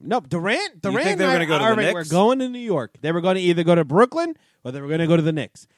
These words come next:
Speaker 1: They were gonna go there, and that was it,
Speaker 2: Well, no,
Speaker 1: and that was
Speaker 2: that's,
Speaker 1: done,
Speaker 2: yeah,
Speaker 1: and that
Speaker 2: that's
Speaker 1: was
Speaker 2: what I'm
Speaker 1: all.
Speaker 2: saying.
Speaker 1: But I mean, I think, I think if so, if there is, if there is anybody other than, other than the Lakers, I think it's the Knicks.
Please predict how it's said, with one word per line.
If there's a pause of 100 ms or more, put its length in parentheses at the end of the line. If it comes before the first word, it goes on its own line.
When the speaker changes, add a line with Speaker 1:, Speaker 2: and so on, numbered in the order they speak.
(120)
Speaker 1:
They
were
gonna
go
there,
and
that
was
it,
Speaker 2:
Well,
no,
Speaker 1:
and
that
was (100)
Speaker 2:
that's,
Speaker 1:
done,
Speaker 2:
yeah,
Speaker 1:
and
that
Speaker 2:
that's
Speaker 1:
was
Speaker 2:
what
I'm
Speaker 1:
all.
Speaker 2:
saying. (440)
Speaker 1:
But (480)
I
mean, (240)
I
think,
I
think
if
so,
if
there
is,
if
there
is
anybody
other
than,
other
than
the
Lakers, (800)
I
think
it's
the
Knicks.